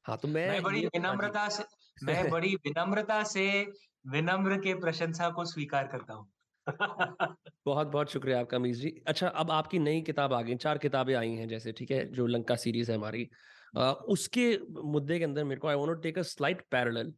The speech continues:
Speaker 1: and not start there, but start with the concept of Nagas। क्योंकि जब मैंने पहली बार, when I discovered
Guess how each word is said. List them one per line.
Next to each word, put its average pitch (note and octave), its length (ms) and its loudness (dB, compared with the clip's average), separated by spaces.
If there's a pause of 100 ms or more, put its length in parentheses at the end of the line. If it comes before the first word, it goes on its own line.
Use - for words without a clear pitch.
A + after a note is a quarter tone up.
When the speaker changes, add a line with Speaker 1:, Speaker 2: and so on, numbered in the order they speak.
(140)
Speaker 1:
and B2+ 220 2
not F3 140 2
start C#3 320 0
there, G2+ 200 0
but C#3+ 180 -4
start D3 220 0
with D#3+ 80 -4
the F3+ 140 0
concept D3 260 0
of D#3 60 2
Nagas। A#2+ 500 -2 (560)
क्योंकि E3 160 0
जब G#3+ 100 0
मैंने G#3+ 180 2
पहली F#3+ 360 0
बार, E3+ 240 2
when C#3+ 180 2
I D#3+ 100 2
discovered C#3+ 640 -2